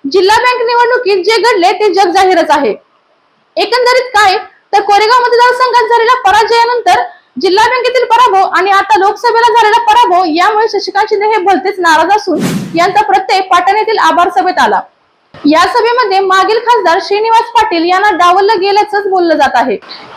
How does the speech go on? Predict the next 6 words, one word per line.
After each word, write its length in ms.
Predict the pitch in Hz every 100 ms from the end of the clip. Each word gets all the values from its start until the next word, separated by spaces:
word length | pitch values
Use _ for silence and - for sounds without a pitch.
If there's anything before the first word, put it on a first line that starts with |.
| -
एकंदरीतच 680 | 349 415 466 480 480 453 403
राष्ट्रवादीचा 760 | 381 381 381 440 440 453 466 480
बालेकिल्ला 480 | 381 415 427 415
असलेल्या 420 | 415 427 453 330 370
सातारा 400 | 370 339 359 415
जिल्ह्यामध्ये 520 | 370 370 415 427 285